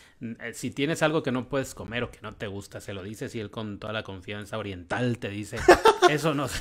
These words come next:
Speaker 1: eso no te-".
Speaker 2: mexicano.
Speaker 1: Pero, bueno.
Speaker 2: Es mexicano.
Speaker 1: Mira, eh, eh, no
Speaker 2: Mira,
Speaker 1: me tumbes el evento.
Speaker 2: vas a bajar de peso.
Speaker 1: Ajá.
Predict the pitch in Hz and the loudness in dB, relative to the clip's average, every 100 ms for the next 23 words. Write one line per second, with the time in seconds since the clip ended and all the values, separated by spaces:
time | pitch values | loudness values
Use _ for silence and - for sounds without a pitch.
0 | - 165 185 208 147 139 170 180 208 208 | 2 4 8 8 6 6 8 10 10 10
1 | 202 196 180 160 120 120 113 - 101 90 | 10 10 8 6 2 -2 -4 -8 -10 -12
2 | - - - 139 147 170 160 160 135 151 | -18 -20 -6 0 2 0 0 2 4 8
3 | 151 135 123 101 - - - - - - | 8 6 0 -12 -12 -14 -14 -18 -20 -20
4 | - 151 143 175 170 170 170 160 156 123 | -18 -2 6 10 10 6 4 4 4 0
5 | 113 107 101 - 190 214 277 233 202 196 | -2 -4 -8 6 8 8 8 8 8 8
6 | 202 - 160 - - 113 92 90 | 6 4 0 0 -8 -8 -8 -12